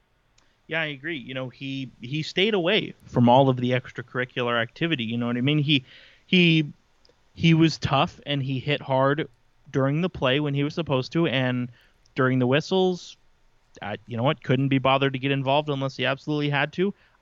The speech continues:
I liked it, you know what I mean? And, you know, he had, uh, forty-two penalty minutes in fifty-six games this year, and if you m-, put that out over eighty-two games,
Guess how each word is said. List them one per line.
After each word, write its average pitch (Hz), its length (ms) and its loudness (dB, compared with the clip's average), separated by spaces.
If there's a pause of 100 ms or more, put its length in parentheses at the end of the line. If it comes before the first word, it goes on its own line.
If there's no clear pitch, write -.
I 185 140 0
liked 185 340 -2
it, 92 180 -14
you 127 140 -12
know 127 60 -6
what 123 120 -6
I 120 40 -6
mean? 143 280 -6
And, 127 380 -8
you 131 160 -14
know, 123 160 -10
he 135 300 -6
had, 135 400 2 (360)
uh, 123 340 2
forty-two 151 500 0
penalty 175 340 2
minutes 135 300 0
in 123 100 -2
fifty-six 131 540 -10
games 151 360 -2
this 127 220 -10
year, 117 280 -4 (340)
and 117 580 0 (540)
if 135 240 0
you 131 560 6
m-, 139 180 -6 (220)
put 147 160 -2
that 139 180 2
out 135 180 0
over 127 300 -4
eighty-two 127 460 -4
games, 156 480 0